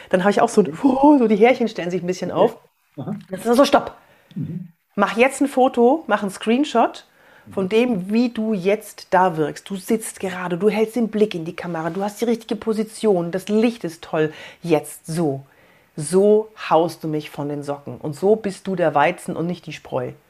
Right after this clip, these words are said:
Speaker 2: Mhm.
Speaker 1: Weil ich, ich, ich schule ja nur den Weizen und nicht die Spreu. Also, ne, für den.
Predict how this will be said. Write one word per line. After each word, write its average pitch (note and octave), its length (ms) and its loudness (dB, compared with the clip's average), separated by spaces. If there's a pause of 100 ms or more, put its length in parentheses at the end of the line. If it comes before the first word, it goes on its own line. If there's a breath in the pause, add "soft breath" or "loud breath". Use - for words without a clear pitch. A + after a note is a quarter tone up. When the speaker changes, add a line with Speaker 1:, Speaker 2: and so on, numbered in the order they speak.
Speaker 2:
Mhm. G#2+ 340 -12
Speaker 1:
Weil C3+ 200 -2
ich, D#3 200 -10
ich, - 220 -12
ich - 80 -12
schule F3 220 2
ja D3 140 4
nur D#3 100 0
den D3+ 140 0
Weizen C#3+ 320 -4
und C#3+ 120 -8
nicht C#3+ 160 -12
die C3+ 60 -12
Spreu. D#3+ 380 -2
Also, C#3+ 220 -8 (200)
ne, F3 200 -6 (180)
für D3+ 120 -6
den. D3 180 -8